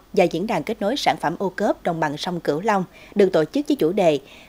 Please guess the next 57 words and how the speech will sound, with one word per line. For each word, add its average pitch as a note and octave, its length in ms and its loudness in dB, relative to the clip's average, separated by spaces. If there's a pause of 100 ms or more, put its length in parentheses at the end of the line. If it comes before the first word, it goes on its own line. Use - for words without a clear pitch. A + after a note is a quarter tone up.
Festival A3 500 2
Tôm F#3+ 200 2
Cà E3+ 140 0
Mau F3 300 -4
hai G3 220 -4
ngàn E3 220 -4
hai D3+ 100 -8
mươi F3 120 -2
ba, F#3 280 0 (260)
tự D#3 180 4
hào D#3 300 -2
thương F3 180 -6
hiệu D#3 220 -4
Việt. E3 160 0 (680)
Sự A3 160 8
kiện F#3 280 4
có A3 260 4
quy B3+ 180 0
mô A3+ 180 4
cấp E4 180 0
khu A#3+ 220 2
vực, F#3+ 200 4 (200)
được F3+ 180 0
diễn F3+ 160 2
ra G#3+ 200 2
từ F3+ 140 0
ngày D#3+ 180 -2
mười D#3+ 300 2
đến F3 260 -2
ngày F3 180 -2
mười D3+ 180 -2
ba F#3+ 220 2
tháng C4 180 -2
mười F3+ 80 -2
hai F3 240 -6
năm F3+ 180 -4
hai F#3+ 160 -6
ngàn D#3+ 180 -4
hai D3+ 80 -10
mươi F3+ 120 -2
ba F3+ 280 0 (320)
tại F3 180 6
Quảng E3+ 280 2
trường F3 220 0
Phan F#3+ 160 -6
Ngọc D3 160 -4
Hiển, D#3 280 -4
thành D3+ 220 -8
phố G3+ 180 -4
Cà - 140 -2
Mau. E3 280 -2 (600)
Có C4 120 6
chín C4 280 0
chương B3 160 4
trình E3+ 300 2
diễn E3+ 220 0
ra A3 280 2